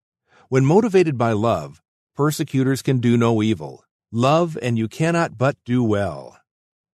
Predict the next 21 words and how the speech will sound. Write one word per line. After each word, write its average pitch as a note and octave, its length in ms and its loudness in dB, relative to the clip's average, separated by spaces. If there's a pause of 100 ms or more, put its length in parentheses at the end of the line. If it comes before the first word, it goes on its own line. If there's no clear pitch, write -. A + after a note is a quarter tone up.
(220)
In C#3 160 2
true F3 360 2
Augustinian B2 680 2
fashion, G#2+ 600 -4 (180)
the A2+ 80 -2
modern D#3+ 380 4
drug C#3 300 2
inquisitor A2 600 -2
seeks - 340 -8
to D3 120 -6
heal E3+ 460 0
wayward B2+ 380 2
drug A#2+ 260 2
users F#2 460 -6
who D3+ 120 0
commit E3+ 360 2
murder D3+ 400 4
on A#2 140 2
their A#2 160 2
own B2+ 160 2
persons. C#3 720 -2